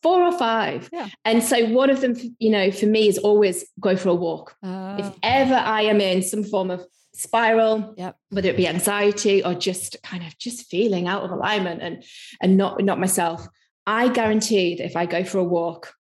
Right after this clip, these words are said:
Speaker 1: I'm gonna feel a thousand percent better, and I'm certainly not gonna feel worse.
Speaker 2: Yeah,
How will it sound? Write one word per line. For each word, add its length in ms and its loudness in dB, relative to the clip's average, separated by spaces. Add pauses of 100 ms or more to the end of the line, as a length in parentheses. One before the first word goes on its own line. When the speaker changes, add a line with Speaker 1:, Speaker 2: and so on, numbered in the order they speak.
(440)
Speaker 1:
I'm 180 2
gonna 140 -2
feel 340 -2
a 80 -14
thousand 440 0
percent 260 -4
better, 300 2
and 100 -4
I'm 80 -4
certainly 300 0
not 100 0
gonna 120 -2
feel 200 0
worse. 400 -6
Speaker 2:
Yeah, 260 -4